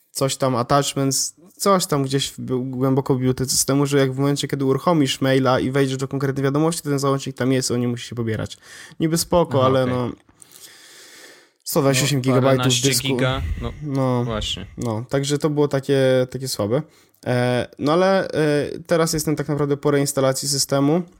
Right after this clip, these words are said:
Speaker 1: stworzeniu tego nowego użytkownika, po przekopiowaniu danych,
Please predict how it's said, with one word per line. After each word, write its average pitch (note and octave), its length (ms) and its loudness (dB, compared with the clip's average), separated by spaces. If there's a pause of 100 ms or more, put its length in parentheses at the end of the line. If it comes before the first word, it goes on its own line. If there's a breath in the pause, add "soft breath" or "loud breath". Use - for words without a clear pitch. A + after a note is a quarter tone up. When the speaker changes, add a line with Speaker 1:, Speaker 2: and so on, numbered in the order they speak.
(1200)
Speaker 1:
stworzeniu C3 380 0
tego B2+ 160 0
nowego A#2+ 260 0
użytkownika, A#2+ 520 -2
po B2+ 140 -10
przekopiowaniu B2 640 0
danych, C#3+ 560 2